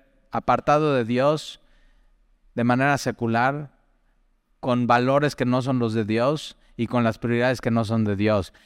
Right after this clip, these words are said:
Y el apóstol Juan está diciendo, "No ames la manera que el mundo ve al mundo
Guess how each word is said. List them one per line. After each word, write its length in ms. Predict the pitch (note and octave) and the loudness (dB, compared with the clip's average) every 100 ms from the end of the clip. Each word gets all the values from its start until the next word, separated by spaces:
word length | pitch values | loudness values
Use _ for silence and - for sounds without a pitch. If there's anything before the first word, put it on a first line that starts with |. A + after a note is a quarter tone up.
| - - | -20 -4
Y 240 | A2+ A2+ - - - | -2 -2 -6 -10 -4
el 260 | B2+ A2+ | -2 0
apóstol 440 | G#2+ - C3+ C#3 A2 | -2 0 0 0 0
Juan 180 | B2+ | 0
está 160 | B2+ C3 | 0 0
diciendo, 360 | A#2 A#2 A#2+ A2+ | 0 0 0 0
"No 220 | A#2+ C3 | 0 0
ames 460 | C3 B2+ A#2 - - _ _ | 0 -2 -4 -12 -18 _ _
la 160 | A#2+ G#2 | -4 0
manera 380 | A2 A#2+ A#2+ A#2+ | 2 2 2 2
que 320 | A#2 G#2+ A#2 | -2 -2 -2
el 180 | G#2+ G#2+ | -4 -2
mundo 360 | A#2 B2+ A#2 | 0 0 0
ve 240 | G2+ A2+ A2 | 0 0 0
al 160 | G2+ | 0
mundo 540 | G2+ A2 G#2+ E2 D#2 | 0 0 0 -2 -6